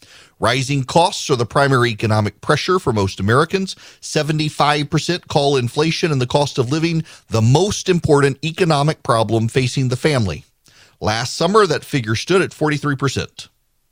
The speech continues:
With midterm elections approaching, the poll finds no indication that Biden's standing with the public is improving,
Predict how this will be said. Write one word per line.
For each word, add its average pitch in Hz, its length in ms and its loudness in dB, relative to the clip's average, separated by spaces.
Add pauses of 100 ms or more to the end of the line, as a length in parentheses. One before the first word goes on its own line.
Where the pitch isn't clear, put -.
(380)
With 107 180 0
midterm 139 380 2
elections 139 480 0
approaching, 190 560 0
the 120 100 0
poll 165 300 0
finds 131 480 -2
no 147 260 4
indication 151 640 0
that 110 200 -4
Biden's 135 460 -2
standing 139 460 -4
with 135 100 -2
the 143 80 -8
public 123 340 0
is 123 140 -2
improving, 120 640 0